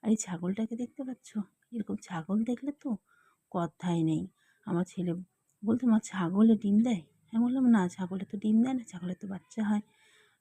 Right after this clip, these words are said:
তো বলতো, "মা ছাগলে কেন ডিম হয় না, ছাগলের কেন বাচ্চা হয়?" মানে নানান রকমের প্রশ্ন। তাই এই ফাঁকা রাস্তা দিয়ে যেতে যেতে সেই পুরোনো দিনগুলোর কথা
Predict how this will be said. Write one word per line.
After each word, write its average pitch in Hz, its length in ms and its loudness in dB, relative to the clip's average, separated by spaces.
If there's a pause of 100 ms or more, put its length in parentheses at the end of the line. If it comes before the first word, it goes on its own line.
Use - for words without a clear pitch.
তো 196 80 0
বলতো, 175 280 0
"মা 208 220 6 (840)
ছাগলে 175 480 0 (320)
কেন 226 200 2 (460)
ডিম 220 200 8
হয় 196 220 2
না, 202 160 2 (300)
ছাগলের 190 320 -4
কেন 208 260 2
বাচ্চা 196 340 -2
হয়?" 202 200 -2
মানে 254 200 2
নানান 240 480 4
রকমের 254 360 2
প্রশ্ন। - 340 -8 (1000)
তাই 233 120 4
এই 233 120 6 (160)
ফাঁকা - 320 -8
রাস্তা 190 340 -4
দিয়ে 208 220 -2
যেতে 190 220 -2
যেতে 190 320 -8 (520)
সেই - 180 -16
পুরোনো 220 420 4
দিনগুলোর 185 460 2
কথা 190 320 -8